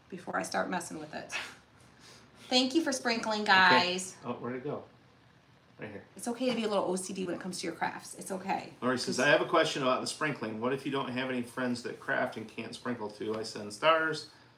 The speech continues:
Speaker 2: but seems like I never
Speaker 1: Oh, you
Speaker 2: come
Speaker 1: just have to
Speaker 2: across
Speaker 1: share.
Speaker 2: anyone
Speaker 1: If you just
Speaker 2: sprinkling."
Speaker 1: share it to your page, I'm sure there's somebody out there that
Speaker 2: And
Speaker 1: might
Speaker 2: you
Speaker 1: like
Speaker 2: gotta
Speaker 1: it
Speaker 2: make
Speaker 1: and
Speaker 2: sure
Speaker 1: enjoy it.
Speaker 2: when, uh,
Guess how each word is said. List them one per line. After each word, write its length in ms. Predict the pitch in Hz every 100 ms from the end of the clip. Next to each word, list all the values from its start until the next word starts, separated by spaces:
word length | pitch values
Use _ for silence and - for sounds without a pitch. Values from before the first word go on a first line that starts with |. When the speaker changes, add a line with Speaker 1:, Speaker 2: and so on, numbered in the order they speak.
| _ _ _ _ _ _ -
Speaker 2:
but 440 | 113 113 110 - -
seems 560 | - - - 127 120
like 240 | 120 113 -
I 60 |
never 180 | 220 240
Speaker 1:
Oh, 60 | 339
you 60 |
Speaker 2:
come 40 | 392
Speaker 1:
just 160 | 415 523
have 80 | 508
to 60 |
Speaker 2:
across 120 | - -
Speaker 1:
share. 180 | 220 196
Speaker 2:
anyone 160 | -
Speaker 1:
If 60 | 254
you 60 |
just 200 | 311 339 -
Speaker 2:
sprinkling." 220 | 202 190
Speaker 1:
share 40 |
it 40 | 185
to 60 | 214
your 140 | 190
page, 400 | 190 180 175 220 -
I'm 200 | 233 285
sure 160 | 277
there's 220 | 262 262 262
somebody 340 | 247 240 226
out 200 | 202 196
there 120 | 196
that 80 | 190
Speaker 2:
And 80 | 185
Speaker 1:
might 140 | 185 175
Speaker 2:
you 60 |
Speaker 1:
like 80 | 175
Speaker 2:
gotta 180 | 220 269
Speaker 1:
it 20 |
Speaker 2:
make 160 | 262 202
Speaker 1:
and 80 | 165
Speaker 2:
sure 220 | 226 214
Speaker 1:
enjoy 140 | 165
it. 100 | 165 - - - - -
Speaker 2:
when, 340 | 180 196
uh, 60 | 196